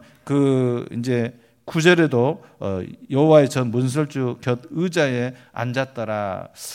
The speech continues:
제사장이 의자에 앉아있는, 평안히 앉아있는 그런 모습이 이렇게 비춰졌습니다.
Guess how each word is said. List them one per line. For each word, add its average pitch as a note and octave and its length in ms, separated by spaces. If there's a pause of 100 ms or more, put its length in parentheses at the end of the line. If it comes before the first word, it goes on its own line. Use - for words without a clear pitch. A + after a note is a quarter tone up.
(160)
제사장이 D3 840
의자에 F3 400
앉아있는, A2 640 (180)
평안히 F3 380
앉아있는 G#2+ 380
그런 A2+ 300 (180)
모습이 B2+ 440
이렇게 F2 220
비춰졌습니다. - 880